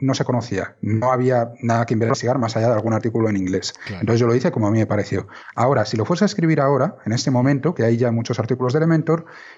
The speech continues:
Speaker 1: yo querría hacer el mejor artículo posible, el mejor
Speaker 2: Claro.
Speaker 1: artículo en toda habla hispana. ¿Qué haría entonces? Pues me cogería los cinco o seis mejores que hubiese visto y haría uno mejor.
Speaker 2: Hmm.
Speaker 1: ¿Cómo se hace uno mejor? No necesariamente añadiendo más contenido, sino a lo mejor poniendo algún ejercicio práctico, cómo replicar,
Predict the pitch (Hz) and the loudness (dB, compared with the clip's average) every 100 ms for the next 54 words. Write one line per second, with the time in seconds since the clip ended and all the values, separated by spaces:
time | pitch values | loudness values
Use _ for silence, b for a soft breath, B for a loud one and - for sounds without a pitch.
0 | - 131 131 135 135 156 151 123 110 - | -4 -2 0 0 0 2 0 0 -2 0
1 | 131 113 - 127 135 104 - 107 92 92 | 0 0 -6 -4 -4 -4 -6 -6 -4 -6
2 | - 131 120 139 156 156 143 113 127 123 | -2 0 0 -2 0 2 0 -2 0 0
3 | 117 110 101 - 98 85 - B B B | 2 -2 -4 -6 -6 -8 -14 B B B
4 | - 123 127 123 143 139 104 98 - 98 | -2 2 2 2 0 0 -2 -8 -6 -6
5 | 98 98 107 117 120 - _ 151 110 101 | -4 -2 2 2 0 -4 _ -8 -6 -4
6 | - 139 107 101 143 120 113 98 127 113 | 0 0 0 -2 0 0 0 -2 -2 -2
7 | 120 117 127 151 - 202 B B - 113 | 0 0 2 0 0 -2 B B 0 2
8 | 131 160 - 143 123 95 - 113 B B | 2 0 -2 -2 0 -2 -6 -10 B B
9 | 107 92 - 131 135 135 135 131 127 123 | -12 -10 -4 0 0 0 0 -2 -2 -2
10 | 165 123 127 143 143 120 123 123 120 117 | 0 0 -2 -2 -2 -4 -2 -2 -2 0
11 | 110 120 117 110 B B - 113 - 110 | 0 0 0 -2 B B -4 -2 -2 -2
12 | 104 143 113 B B - 120 113 107 131 | 0 0 0 B B -2 0 2 2 0
13 | 113 113 117 113 117 117 113 - 117 113 | 0 0 2 2 2 0 -4 -4 -2 0
14 | 120 113 101 110 123 151 175 165 143 156 | 0 -2 -2 -2 0 0 -2 -4 -2 0
15 | 151 151 123 113 117 110 107 101 120 110 | 0 0 -2 0 0 0 -2 0 -2 -2